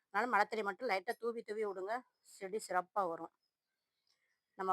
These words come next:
வளர்ப்புகளுக்கு ஒரு சேனல் ஆரம்பிச்சிருக்கோம், அதையும் சப்ஸ்கிரைப் பண்ணுங்க, கமெண்ட் பண்ணுங்க. இங்க பாருங்க, இந்த கத்திரிக்காய் நல்லா சூப்பரா வந்துட்டு. இதை இன்னும் ஒரு ரெண்டு நாள் கழிச்சு ஹார்வெஸ்ட் பண்ணணும்.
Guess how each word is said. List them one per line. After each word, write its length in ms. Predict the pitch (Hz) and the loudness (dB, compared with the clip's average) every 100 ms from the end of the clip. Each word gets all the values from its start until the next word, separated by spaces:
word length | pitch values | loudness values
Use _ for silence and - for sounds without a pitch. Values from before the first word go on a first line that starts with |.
| 185 | 6
வளர்ப்புகளுக்கு 540 | 202 233 233 220 240 | 6 4 0 0 0
ஒரு 80 | 185 - | -2 0
சேனல் 340 | 190 196 185 | 0 2 2
ஆரம்பிச்சிருக்கோம், 600 | 175 170 - 175 175 170 - _ _ _ _ _ _ _ _ _ | 2 -2 -10 -10 -6 -6 -8 _ _ _ _ _ _ _ _ _
அதையும் 300 | 180 202 226 | -4 -2 -2
சப்ஸ்கிரைப் 420 | 190 - - 196 190 | -2 -2 -4 -6 -4
பண்ணுங்க, 260 | 175 170 170 170 - _ _ _ _ _ _ _ _ | -2 0 0 -2 -6 _ _ _ _ _ _ _ _
கமெண்ட் 340 | 190 202 214 | -4 -4 -4
பண்ணுங்க. 300 | 190 175 170 170 170 _ _ _ _ _ _ _ _ _ _ _ | -6 -4 -2 -2 -2 _ _ _ _ _ _ _ _ _ _ _
இங்க 120 | 190 | -6
பாருங்க, 340 | 185 190 190 175 - | -4 -4 -6 -10 -10
இந்த 100 | 180 | -8
கத்திரிக்காய் 340 | 175 175 196 196 | -8 -8 -12 -8
நல்லா 180 | 180 - | -10 -12
சூப்பரா 340 | 185 - 180 | -20 -12 -10
வந்துட்டு. 320 | 175 165 _ 170 - _ _ _ _ _ _ _ _ _ _ _ _ _ _ _ _ _ _ _ _ _ | -10 -12 _ -18 -18 _ _ _ _ _ _ _ _ _ _ _ _ _ _ _ _ _ _ _ _ _
இதை 100 | 190 | -6
இன்னும் 120 | 185 | -4
ஒரு 80 | 175 | -2
ரெண்டு 140 | 180 196 | -2 -2
நாள் 140 | 202 | -4
கழிச்சு 260 | 170 160 202 | -6 -10 -6
ஹார்வெஸ்ட் 360 | 165 156 156 - | -4 -4 -10 -12
பண்ணணும். 320 | 160 151 | -12 -12